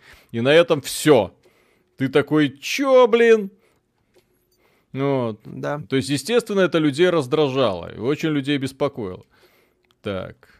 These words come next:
Speaker 1: выбрать.
Speaker 2: Так, купил Assassin's Creed Origins за шесть долларов, Far Cry за пять и Far Cry пять за пять долларов. Считаю, что за эти деньги просто шедевры.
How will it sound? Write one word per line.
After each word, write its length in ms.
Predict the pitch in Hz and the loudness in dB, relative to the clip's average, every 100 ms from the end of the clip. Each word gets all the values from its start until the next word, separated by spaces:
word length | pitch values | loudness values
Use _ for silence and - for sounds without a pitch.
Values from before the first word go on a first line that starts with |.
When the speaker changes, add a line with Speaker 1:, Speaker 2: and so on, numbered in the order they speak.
| _ | _
Speaker 1:
выбрать. 760 | 95 92 - - 117 120 - - - | -20 -16 -16 -12 -14 -14 -18 -14 -2
Speaker 2:
Так, 240 | 127 107 _ | 0 0 _
купил 300 | - - 151 131 | -20 -20 -16 -12
Assassin's 420 | 127 131 139 127 | -6 -6 -6 -8
Creed 140 | 139 | -6
Origins 360 | 135 127 120 127 | -4 -4 -4 -8
за 100 | 117 | -8
шесть 240 | 117 120 135 | -10 -10 -6
долларов, 500 | 180 196 165 - 123 | -4 -2 -6 -12 -12
Far 120 | 110 | -10
Cry 180 | 127 139 | -4 -4
за 160 | 123 120 | -4 -6
пять 280 | 135 135 | -4 -4
и 80 | 120 | -4
Far 200 | 127 117 | -10 -10
Cry 140 | 127 120 | -6 -4
пять 240 | 147 143 | -2 -2
за 100 | 131 | -4
пять 280 | 127 113 101 | -6 -6 -6
долларов. 340 | 113 107 104 | -6 -6 -6
Считаю, 320 | - 123 151 151 | -10 -4 -2 -2
что 180 | - | -4
за 120 | 127 131 | -4 -4
эти 160 | 131 | -6
деньги 380 | 123 156 165 147 | -6 -4 -2 -4
просто 400 | 135 139 139 131 | -6 -8 -8 -10
шедевры. 500 | - - 131 117 101 | -12 -10 -4 -4 -4